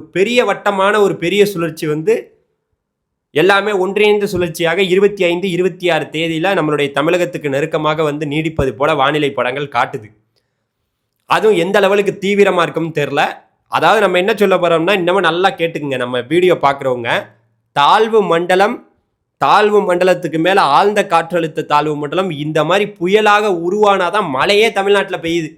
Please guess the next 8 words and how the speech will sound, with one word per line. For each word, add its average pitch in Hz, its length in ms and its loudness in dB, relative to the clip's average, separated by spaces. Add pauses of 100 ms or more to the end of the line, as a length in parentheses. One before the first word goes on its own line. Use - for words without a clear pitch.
(920)
இதுக்கெல்லாம் 202 440 2
காலநிலை 208 600 2
மாற்றம், 185 520 2 (1160)
அந்த 151 200 2 (280)
ஒரு 147 320 0
நம்ம 147 280 0
பண்ற 185 280 0
தவறு, 190 400 0